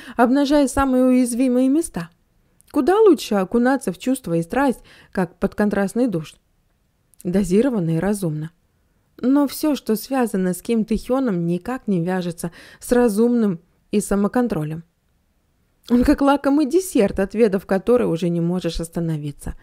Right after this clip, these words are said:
Но, наученный горьким опытом с первым поцелуем, Чонгук теперь очень осторожен в своих проявлениях.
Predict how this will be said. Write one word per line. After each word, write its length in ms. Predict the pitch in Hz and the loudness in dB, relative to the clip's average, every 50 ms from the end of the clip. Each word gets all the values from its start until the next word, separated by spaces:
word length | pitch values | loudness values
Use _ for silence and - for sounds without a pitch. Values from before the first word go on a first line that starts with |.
| _ _ _ _ _ _ _ _ _ _ _ | _ _ _ _ _ _ _ _ _ _ _
Но, 280 | - 214 247 330 381 403 | -2 0 0 0 0 0
наученный 720 | 339 269 269 269 277 302 381 381 - - 240 220 220 202 | 0 2 2 2 2 2 0 0 -2 -2 -2 -2 0 0
горьким 520 | 170 180 247 - 247 - - 175 170 165 | 0 0 0 -2 -2 -2 -4 -4 -2 -2
опытом 440 | 190 240 269 - - - - 165 170 | -2 -2 -4 -4 -6 -8 -6 -6 -8
с 60 | 165 - | -8 -4
первым 380 | - 220 233 226 185 175 170 | -2 0 0 0 0 -4 -4
поцелуем, 720 | 165 - 175 - - - 185 190 208 240 254 233 180 165 - _ _ _ _ _ _ _ _ _ _ | -4 -6 -6 -6 -6 -6 -4 0 2 2 2 2 0 -2 -6 _ _ _ _ _ _ _ _ _ _
Чонгук 380 | - - 196 190 180 175 175 170 | -8 -4 -4 -2 -2 -2 -4 -4
теперь 300 | - 185 - 214 208 196 | -6 -4 -2 0 0 0
очень 260 | 180 170 - 160 160 | 0 -2 -4 -4 -4
осторожен 580 | 190 170 - 214 214 214 202 165 165 - 165 180 | -4 -4 -6 -6 -4 -4 -4 -4 -4 -6 -6 -8
в 40 | - | -6
своих 280 | - 165 160 165 165 | -6 -4 -4 -4 -6
проявлениях. 640 | - - 165 160 156 156 151 156 151 147 151 151 - | -6 -6 -6 -4 -4 -4 -6 -6 -6 -6 -8 -10 -12